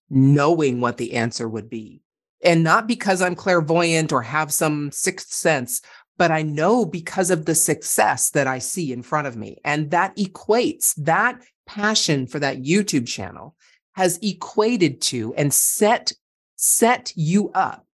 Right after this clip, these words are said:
Chad, and your, your family and all of your experiences, the things that you've created, that passion set you up for this category you've created, for this,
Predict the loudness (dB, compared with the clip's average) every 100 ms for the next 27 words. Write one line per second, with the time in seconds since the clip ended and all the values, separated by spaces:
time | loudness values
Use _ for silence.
0 | _ 0 2 2 0 -4 -4 -6 _ _
1 | -6 -2 0 0 0 0 -2 -2 _ _
2 | 2 4 4 0 0 -2 -2 -2 0 2
3 | 0 0 -4 -4 0 2 0 -6 -10 -2
4 | 0 0 -2 -12 -18 _ 0 2 2 0
5 | -4 -2 0 0 -2 0 -2 -2 -8 -2
6 | 0 0 -4 _ _ _ _ _ 4 6
7 | 4 0 0 0 0 -2 _ -18 -2 0
8 | 2 2 -2 0 -6 -8 -16 -12 -10 -12
9 | -16 _ 4 4 2 0 0 -4